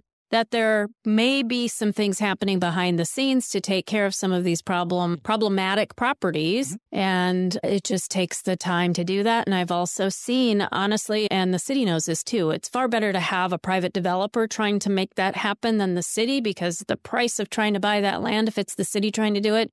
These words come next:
Speaker 2: Oh, yeah.
Speaker 1: goes astronomically
Speaker 2: It,
Speaker 1: higher.
Speaker 2: it does. And then there's also other things the city runs into when they try to acquire property called Uniform Relocation Act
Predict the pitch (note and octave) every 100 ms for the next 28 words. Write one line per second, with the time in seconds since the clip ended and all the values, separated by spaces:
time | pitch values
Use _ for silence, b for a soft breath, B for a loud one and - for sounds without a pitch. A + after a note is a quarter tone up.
0 | _ C#3+ C3 B2 A2+ F#2+ - - A3 -
1 | - G#3 G#3 - G#3+ G3 F3+ F#3 E3+ E3+
2 | F3 D#3+ F3 C#3+ F2+ G3 D#3+ C3 B2+ A#2+
3 | C#3+ C#3 C3 C3 B2+ A#2+ B2 D3 A#2+ A#2
4 | A2+ A2+ B2+ B2 A#2 A2+ A#2 A2 A2+ A#2
5 | A2+ A#2 A2+ A2 - A2+ A2 A2 A2 A2+
6 | A2+ G#2+ - A#2 A2+ B2 B2 - A#2+ A#2+
7 | A2+ A2 A#2+ C#3 A2 G#2 G#2+ -